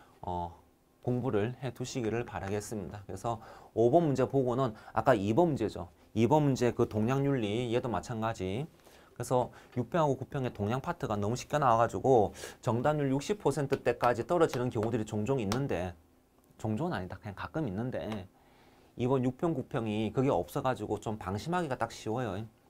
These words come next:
그래서 방심하는 순간 수능에서 통수 하나 맞고,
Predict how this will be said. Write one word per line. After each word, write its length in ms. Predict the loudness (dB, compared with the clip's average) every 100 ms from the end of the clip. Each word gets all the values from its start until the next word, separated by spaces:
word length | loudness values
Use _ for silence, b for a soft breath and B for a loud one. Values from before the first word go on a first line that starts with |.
| _ _
그래서 160 | -8
방심하는 480 | -4 -4 0 0 0
순간 360 | -2 -2 -2 -4
수능에서 720 | -4 -2 -2 0 2 2 0 -12 _ _ _ -16 -16 _ -20 _ b b b b b _
통수 280 | -4 -2 0
하나 160 | 0 2
맞고, 480 | 0 -2 -4 -4